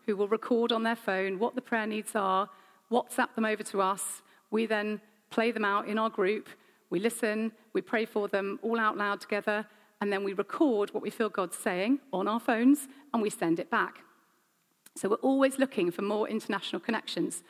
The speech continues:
So if any of you, another plug, can help us with this, if you know people in other countries, please let us know. Last year, there was a couple that visited from Venezuela to this church, and I spotted them, and I thought, "Perfect, let's get some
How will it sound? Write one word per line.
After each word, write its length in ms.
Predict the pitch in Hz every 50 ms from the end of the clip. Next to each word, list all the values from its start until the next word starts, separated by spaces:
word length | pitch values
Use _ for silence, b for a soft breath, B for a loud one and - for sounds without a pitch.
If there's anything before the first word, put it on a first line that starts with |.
| B B B B B
So 280 | - - 196 190 - -
if 100 | 185 -
any 140 | 202 220 214
of 100 | 214 -
you, 180 | 220 214 220 180
another 180 | 190 175 175 196
plug, 280 | - - 214 226 226
can 160 | - - 190 170
help 260 | 170 233 233 233 -
us 140 | 220 - -
with 120 | 220 180
this, 240 | 240 240 247 - -
if 120 | - -
you 60 | 170
know 140 | - 196 208
people 220 | - - 226 - -
in 60 | 214
other 120 | 214 214
countries, 520 | - - 226 220 - - 226 214 208 - B B B B
please 260 | - - 208 190 - -
let 120 | 196 190
us 120 | 202 - -
know. 200 | 180 175 175 170 _ b b b b b b b b b b b b b b b b b b b b b b b b -
Last 280 | 262 269 262 262 -
year, 140 | 262 226 214
there 80 | 202 202
was 140 | 202 -
a 20 | 220
couple 320 | - - 226 220 - 214 196
that 120 | 202 -
visited 400 | 214 208 202 202 - - 196 -
from 160 | - 202 190
Venezuela 640 | 180 220 202 202 202 - 277 269 269 226 180 175 170 -
to 80 | - 208
this 180 | 196 202 190
church, 440 | - - - 175 190 - - - - - _ _ _ _ -
and 340 | - 202 196 196 196 190 - - B B B B B B B B -
I 220 | 190 185 180 170 175 -
spotted 400 | - - - 202 180 - 226 -
them, 280 | - 208 208 220 220 208
and 100 | 185 180
I 60 | 185 175
thought, 180 | - 190 -
"Perfect, 520 | - - 254 277 262 - 220 208 - - -
let's 160 | 214 - -
get 200 | - 226 - -
some 360 | - - 208 214 208 208 226